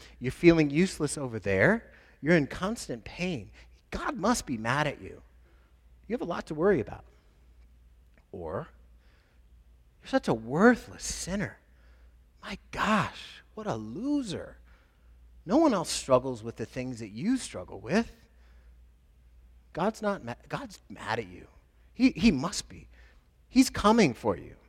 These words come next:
You better not go to him and ask forgiveness again. You better watch out.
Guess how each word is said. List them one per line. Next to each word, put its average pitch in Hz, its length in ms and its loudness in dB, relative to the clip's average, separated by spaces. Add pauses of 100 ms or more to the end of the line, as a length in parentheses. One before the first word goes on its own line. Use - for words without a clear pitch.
(380)
You 160 100 -8
better 285 180 6
not 208 180 4
go 170 140 10
to 165 80 4
him 156 200 -2
and 131 60 -4
ask 135 220 0
forgiveness 123 400 -6
again. 123 420 -8 (580)
You 185 80 -8
better 233 180 8
watch 139 360 0
out. 143 320 4